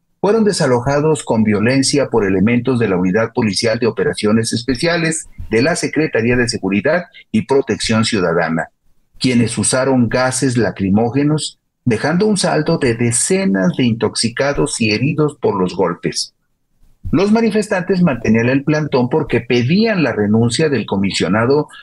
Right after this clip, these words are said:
provisional de gobierno, Waldo Ramírez, a quien acusan de corrupción por hacer mal uso de los recursos del ramo veintiocho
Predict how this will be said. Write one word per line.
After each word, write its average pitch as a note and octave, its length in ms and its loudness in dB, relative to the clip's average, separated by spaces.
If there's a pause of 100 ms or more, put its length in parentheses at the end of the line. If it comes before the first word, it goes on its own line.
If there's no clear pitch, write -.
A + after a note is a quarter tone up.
(140)
provisional C#3 840 0
de C#3 120 0
gobierno, C#3+ 600 0
Waldo F#2+ 340 0
Ramírez, A#2+ 720 -2 (380)
a D3 160 0
quien D#3 280 -2
acusan G#3+ 560 0
de D#3+ 120 0
corrupción E3+ 800 0
por B2 180 0
hacer C#3 320 0
mal C#3 460 0
uso D#3 380 2
de A#2 80 2
los G2 180 0
recursos C#3+ 560 -2
del F#2 180 0
ramo A2 320 2
veintiocho D3 600 0